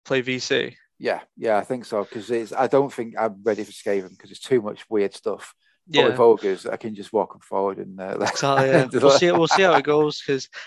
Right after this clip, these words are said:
Speaker 1: I think it, it'll be good for us to, uh, like, see the weaknesses in each other's army and the
Speaker 2: Mm-hmm.
Speaker 1: strengths in each other's army. I think that's probably an imp-, it's like, in my eyes anyway, it's an important p-, aspect of playing forty, im-, not forty K, of playing any game
Speaker 2: Mm-hmm.
Speaker 1: really,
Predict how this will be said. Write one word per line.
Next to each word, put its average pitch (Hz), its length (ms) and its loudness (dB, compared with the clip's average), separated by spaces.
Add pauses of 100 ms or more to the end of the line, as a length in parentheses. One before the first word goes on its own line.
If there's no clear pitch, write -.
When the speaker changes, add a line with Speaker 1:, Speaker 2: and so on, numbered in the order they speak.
Speaker 1:
I - 40 -4
think 190 240 2
it, 170 80 4
it'll 165 420 4
be 165 140 -2
good 180 180 2
for 156 240 -2
us 139 140 -4
to, 135 180 -2
uh, 127 280 -2 (840)
like, - 180 -2
see 165 240 -2
the 151 140 2
weaknesses 147 440 -4
in 139 60 -10
each 135 220 -10
other's 131 100 -6
army 131 280 0
and 127 100 -2
the - 20 -2
Speaker 2:
Mm-hmm. - 40 -2
Speaker 1:
strengths 135 280 -4
in 131 60 -6
each 135 180 -8
other's 127 180 -8
army. 127 380 -2 (480)
I - 60 -2
think 185 100 2
that's 180 140 4
probably 175 220 2
an 156 80 0
imp-, 139 180 -2
it's 160 220 -8
like, 165 300 0 (400)
in 165 100 -4
my 139 320 2
eyes 123 140 -4
anyway, 127 200 -6
it's - 160 -12
an 131 60 -2
important 131 540 0
p-, - 80 -20 (180)
aspect - 460 -4
of 131 180 -4
playing 131 420 -2
forty, 131 300 0 (180)
im-, 147 140 -6 (140)
not 127 120 -8
forty 117 200 -4
K, 127 220 -10 (100)
of 139 100 -6
playing 143 240 2
any 139 160 2
game 127 220 0
Speaker 2:
Mm-hmm. 123 60 -2
Speaker 1:
really, 120 300 0